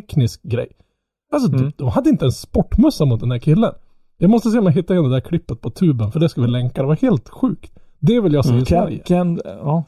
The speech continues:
Speaker 2: Ken Block körde väl hårt med en gymkhana-variant
Speaker 3: Mm.
Speaker 2: liknande
Speaker 3: Mm.
Speaker 2: den. Eh,
Speaker 1: Mm.
Speaker 2: två banor och sånt där.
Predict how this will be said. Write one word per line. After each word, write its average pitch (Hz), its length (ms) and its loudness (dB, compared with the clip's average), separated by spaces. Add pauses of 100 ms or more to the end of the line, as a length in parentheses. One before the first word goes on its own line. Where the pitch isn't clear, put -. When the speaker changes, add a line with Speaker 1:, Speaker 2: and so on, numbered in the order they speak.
Speaker 2:
Ken 175 280 0
Block 233 240 0
körde 160 280 2
väl 139 100 -2
hårt 131 300 -2
med 123 280 -2
en 117 100 -4
gymkhana-variant 113 880 -2
Speaker 3:
Mm. 127 80 2
Speaker 2:
liknande 110 360 0
Speaker 3:
Mm. 120 200 2 (120)
Speaker 2:
den. 156 240 2
Eh, 247 80 4
Speaker 1:
Mm. 139 140 2
Speaker 2:
två 120 160 0
banor 107 300 0
och 104 60 -4
sånt 104 140 -8
där. 107 140 -10